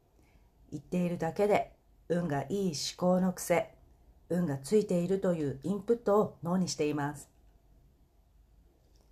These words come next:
すると、潜在意識にその情報が刷り込まれ、脳はそれに従って動き始めます。運がいいこと、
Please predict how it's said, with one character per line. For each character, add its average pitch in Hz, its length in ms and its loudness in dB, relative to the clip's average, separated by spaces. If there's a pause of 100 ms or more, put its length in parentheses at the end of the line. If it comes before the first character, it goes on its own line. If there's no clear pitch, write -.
(520)
す - 160 -10
る 208 140 0
と、 - 260 2 (260)
潜 180 300 0
在 180 220 4
意 - 20 -2
識 - 240 -6
に 156 80 -2
そ 139 160 -8
の 175 120 -2
情 196 200 2
報 196 160 0
が 185 140 0
刷 - 160 -6
り 151 80 -2
込 202 120 -4
ま 208 140 0
れ、 - 220 0 (680)
脳 180 200 2
は 143 120 0
そ 143 100 -8
れ 160 140 0
に 185 80 0
従 185 260 -2
っ 196 100 0
て 196 340 -2 (120)
動 147 240 0
き 170 120 -8
始 175 240 -4
め 190 120 0
ま 196 160 0
す。 - 200 -10 (1700)
運 165 220 -2
が 139 120 -2
い 165 180 -2
い 196 40 -10
こ 190 140 0
と、 - 180 0